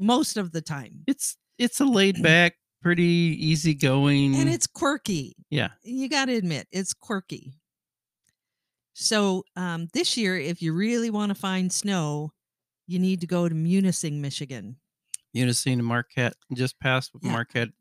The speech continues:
Speaker 1: <clears throat>
Speaker 2: There's, there's probably at least three feet of snow on the ground there, but not around here.
Speaker 1: So in this next picture, we found Bigfoot. Bigfoot
Speaker 2: Yeah.
Speaker 1: was <laughs> stuck in a snowbank.
Speaker 2: He's stuck.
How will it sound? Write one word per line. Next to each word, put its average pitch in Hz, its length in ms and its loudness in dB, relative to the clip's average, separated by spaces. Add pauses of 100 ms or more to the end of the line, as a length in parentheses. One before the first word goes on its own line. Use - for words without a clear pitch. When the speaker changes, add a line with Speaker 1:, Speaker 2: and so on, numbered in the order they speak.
(140)
Speaker 1:
<clears throat> - 180 -12
Speaker 2:
There's, 139 220 6 (260)
there's 143 200 2
probably 139 520 2
at 117 80 -4
least 123 260 -4
three 131 160 -2
feet 123 220 0
of 113 80 -2
snow 123 240 -2
on 113 160 -6
the 117 80 -12
ground 120 320 -6
there, 117 180 -2
but 110 180 -4 (540)
not 143 540 2
around 180 320 2
here. 139 340 2 (220)
Speaker 1:
So - 420 0
in 185 180 -2
this 185 240 -2
next 226 260 -4
picture, 170 540 -4 (460)
we 226 240 -2
found 190 320 0
Bigfoot. 139 640 -6 (840)
Bigfoot 170 160 -4
Speaker 2:
Yeah. 151 320 6
Speaker 1:
was 175 120 0
<laughs> - 0 -
stuck - 520 0
in 233 160 0
a 180 80 0
snowbank. 160 380 -4
Speaker 2:
He's 175 120 4
stuck. 190 380 0